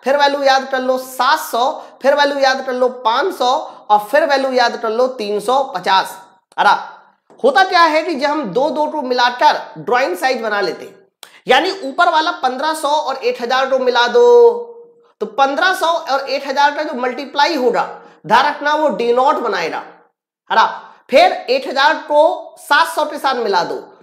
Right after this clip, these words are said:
यानी एक हजार का मल्टीप्लाई बताइए किसके साथ? सर, सात सौ के साथ वो बनाएगा डी वन। फिर सात सौ को पाँच सौ के साथ मिला दो,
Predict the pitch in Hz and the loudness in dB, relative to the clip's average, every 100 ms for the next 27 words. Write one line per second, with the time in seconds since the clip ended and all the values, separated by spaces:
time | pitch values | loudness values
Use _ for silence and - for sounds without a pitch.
0 | _ _ 165 262 320 359 - 240 285 285 | _ _ 2 2 2 -4 -6 -4 -2 0
1 | 269 285 302 285 277 262 262 269 262 240 | 0 0 0 -4 -4 -6 -6 -6 -4 -4
2 | 247 254 247 233 247 233 220 214 - - | -4 -4 -6 -6 -6 -4 -4 -4 -8 -20
3 | - 269 247 - 269 294 294 262 247 240 | -2 0 0 -2 0 0 -2 -6 -6 -4
4 | 226 226 220 214 208 202 233 - 175 170 | -4 -4 -4 -4 -2 -2 -4 -4 -6 -6
5 | 160 214 180 - - _ _ _ _ - | -2 -2 -2 -6 -16 _ _ _ _ -20
6 | _ - 285 381 762 - - 262 320 330 | _ 0 4 4 2 -8 -2 0 0 -2
7 | 302 320 302 - - 269 330 339 311 311 | -4 -4 -6 -6 0 0 2 -2 -4 -2
8 | 285 262 254 226 190 | -2 0 0 0 0